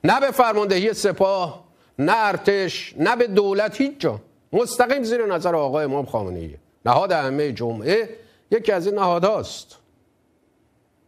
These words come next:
ستاد ائمهٔ جمعه، شورای سیاستگذاری ائمهٔ جمعه، جزئیات دیگر این نهاد سراسری، همه و همه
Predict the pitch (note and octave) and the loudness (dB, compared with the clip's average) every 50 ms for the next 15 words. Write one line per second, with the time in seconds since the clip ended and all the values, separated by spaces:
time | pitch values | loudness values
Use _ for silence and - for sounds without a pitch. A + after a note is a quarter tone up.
0 | _ _ _ - - D3 C3 - F#3 F#3 E3+ D#3+ D3 C#3 C3 C3 B2+ A#2+ A#2+ A2 | _ _ _ -6 -4 -2 0 0 0 2 0 0 0 -2 -2 -4 -4 -4 -4 -4
1 | A#2+ A#2 A#2 A#2 A2+ G#2+ - - A#2 C3 D3+ D#3+ - - A#2 A2+ G2+ A#2+ G#2+ G#2+ | -4 -4 -4 -4 -6 -6 -6 -6 -4 -4 -4 -4 -6 -6 -6 -6 -6 -6 -6 -6
2 | A2+ G#2+ G#2 A2 A2+ C3+ D#3 C#3 A2+ G#2+ G2+ G#2+ G#2+ G#2+ G2+ - A2 G2+ G2+ G2+ | -6 -8 -6 -6 -6 -4 -4 -4 -4 -6 -6 -6 -6 -6 -6 -6 -8 -6 -6 -6
3 | G2 F#2+ A2+ C#3 C3+ A#2 C3 C#3 C#3+ C#3 C#3+ C3 B2 A2+ A#2+ B2 B2 B2 A#2+ A2+ | -6 -4 -4 -4 -4 -4 -4 -6 -6 -4 -6 -8 -6 -6 -6 -6 -6 -6 -6 -4
4 | G#2+ G#2 A2+ G#2 G#2+ A2 G2+ - G2 G2 F#2 F2 - F#2 G2+ F#2 F#2 B2+ C#3 D3 | -4 -4 -4 -4 -6 -8 -10 -8 -8 -8 -8 -8 -10 -10 -8 -4 -2 0 0 0
5 | F#3 G#3+ G3+ D3+ C3 C3+ C3+ C#3 C#3+ D3+ D#3 D#3 | 0 -2 -2 -4 -4 -4 -4 -2 -2 -4 -4 -6